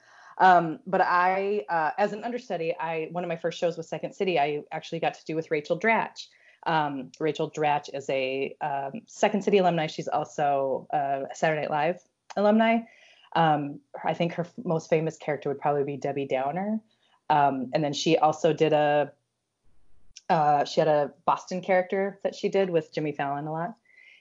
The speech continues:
And, uh, when Rachel Dratch was on stage at Second City, she, uh, was in a cast with Tina Fey.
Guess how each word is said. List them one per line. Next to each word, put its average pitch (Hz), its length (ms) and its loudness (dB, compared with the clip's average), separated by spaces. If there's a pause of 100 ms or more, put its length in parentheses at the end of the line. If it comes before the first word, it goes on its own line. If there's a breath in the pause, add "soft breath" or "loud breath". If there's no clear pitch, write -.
(120 soft breath)
And, 175 340 4
uh, 151 440 4
when 151 680 0 (360)
Rachel 175 340 2
Dratch 220 360 2
was 190 120 -4
on 151 220 -2
stage 143 580 -4
at 139 140 -4
Second 143 260 -4
City, 139 360 -2
she, 147 480 -2 (100)
uh, 143 440 -2 (200)
was 151 380 0 (180)
in 165 80 0
a 160 40 0
cast 156 340 -2
with 147 120 -6
Tina 127 240 -8
Fey. - 340 -2